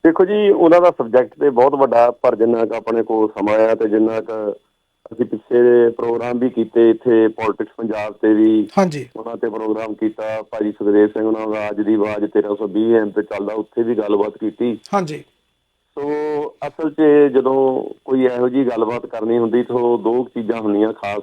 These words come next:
Speaker 1: ਕਿ ਉਹਨਾਂ ਦੀ ਜ਼ਿੰਦਗੀ ਇਹ ਸੀਗੀ ਕਿ ਜਿਸ ਤਰ੍ਹਾਂ ਇੱਕ ਸ਼ੇਰ ਆ ਵੀ ਕੁਛ, ਉਹ ਇੱਕ ਸ਼ੇਰ ਆ, "ਕੁਛ ਦਿਲ ਵਿੱਚ ਗਮ ਦਾ ਤੌਖ ਵੀ ਸੀ, ਕੁਝ ਹਾਕਮ ਸ਼ਹਿਰ ਦਾ ਜ਼ਾਲਮ ਸੀ, ਕੁਝ ਮੈਨੂੰ ਮਰਨ ਦਾ ਸ਼ੌਂਕ ਵੀ ਸੀ।"
Speaker 2: ਹੂੰ।
Speaker 1: ਸੋ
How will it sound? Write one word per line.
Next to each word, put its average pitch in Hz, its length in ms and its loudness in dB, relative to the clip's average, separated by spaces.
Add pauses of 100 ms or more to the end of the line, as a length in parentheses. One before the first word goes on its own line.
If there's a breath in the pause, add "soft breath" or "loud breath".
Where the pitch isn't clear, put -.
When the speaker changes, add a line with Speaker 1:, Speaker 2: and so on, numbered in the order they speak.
(120)
Speaker 1:
ਕਿ 113 400 0 (720)
ਉਹਨਾਂ 135 180 -10
ਦੀ 131 140 -2
ਜ਼ਿੰਦਗੀ 120 500 4
ਇਹ 135 220 2
ਸੀਗੀ 123 420 -2
ਕਿ 123 240 4
ਜਿਸ 113 260 4
ਤਰ੍ਹਾਂ 123 180 -10
ਇੱਕ 120 160 -2
ਸ਼ੇਰ 117 280 2
ਆ 123 160 0
ਵੀ 120 480 -2 (960)
ਕੁਛ, 123 180 -12 (400)
ਉਹ 135 180 -8
ਇੱਕ 117 460 -8
ਸ਼ੇਰ 113 160 -10
ਆ, 123 160 -8
"ਕੁਛ 123 200 -12 (340)
ਦਿਲ 117 240 -6
ਵਿੱਚ 123 160 -8
ਗਮ 117 320 -8
ਦਾ 117 140 -8
ਤੌਖ 110 360 -10
ਵੀ 107 160 -2
ਸੀ, 110 220 -2
ਕੁਝ 107 200 -8 (120)
ਹਾਕਮ 107 360 -8
ਸ਼ਹਿਰ 107 280 -10
ਦਾ 110 140 -10
ਜ਼ਾਲਮ 101 400 -6
ਸੀ, 107 160 -4
ਕੁਝ 104 200 -4
ਮੈਨੂੰ 104 440 2
ਮਰਨ 101 260 -6
ਦਾ 104 100 -6
ਸ਼ੌਂਕ 101 360 -8
ਵੀ 107 140 -4
ਸੀ।" 110 280 -6 (220)
Speaker 2:
ਹੂੰ। 127 260 -10 (440)
Speaker 1:
ਸੋ 127 40 -8